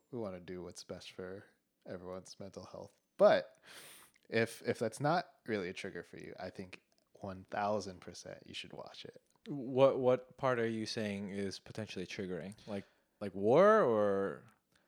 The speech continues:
Speaker 1: Um,
Speaker 2: gun
Speaker 1: just
Speaker 2: violence? Like
Speaker 1: yeah, just, like, gun violence
Speaker 2: Okay.
Speaker 1: and, and, I mean, like, the scene where he kills von Hammersmark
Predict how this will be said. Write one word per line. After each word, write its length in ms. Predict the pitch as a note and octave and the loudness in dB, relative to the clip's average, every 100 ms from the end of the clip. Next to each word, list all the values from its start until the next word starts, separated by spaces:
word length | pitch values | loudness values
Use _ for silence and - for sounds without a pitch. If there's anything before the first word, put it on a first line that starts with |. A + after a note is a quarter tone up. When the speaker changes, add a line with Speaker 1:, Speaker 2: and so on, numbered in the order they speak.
| _ - | _ 0
Speaker 1:
Um, 380 | A#2+ A#2 A2+ A#2+ | 2 2 0 0
Speaker 2:
gun 120 | G#2+ | 2
Speaker 1:
just 140 | C3+ | 6
Speaker 2:
violence? 560 | C#3+ D3 D#3+ E3+ E3+ - | 8 8 6 0 -2 -2
Like 120 | A2 | 2
Speaker 1:
yeah, 160 | B2 A#2 | 4 4
just, 180 | A2+ - | 0 0
like, 180 | B2+ G#2+ | 0 0
gun 240 | G#2 G#2 | 0 0
violence 760 | G#2 G#2 G2+ G2+ G2+ G2+ G2+ A2 | 0 2 2 2 0 -2 -4 -2
Speaker 2:
Okay. 140 | F2 | -2
Speaker 1:
and, 240 | F#2 F#2 F2 _ - | -4 -8 -12 _ -4
and, 320 | A2+ G#2+ G#2 - | -2 -2 -6 -2
I 80 | C3 | 0
mean, 340 | C#3 C3 A#2 - - | 2 0 -4 -10 -2
like, 260 | A2+ G#2 - | 0 0 -4
the 120 | - A2 | -4 -2
scene 500 | - - D3 C#3 A#2 | -2 -4 -2 0 2
where 480 | G#2+ F#2+ F#2 F2 - _ _ | 4 4 2 -2 -6 _ _
he 420 | - - G#2 F#2+ - | -12 -6 -4 -6 -8
kills 800 | - - G#2 F#2+ F#2 E2+ - - _ _ - | -10 -4 -2 -2 -4 -6 -10 -12 _ _ -10
von 240 | G2 F#2 | -8 -6
Hammersmark 640 | - G2 G2+ - A#2+ C3+ | -8 -8 -8 -6 -4 -2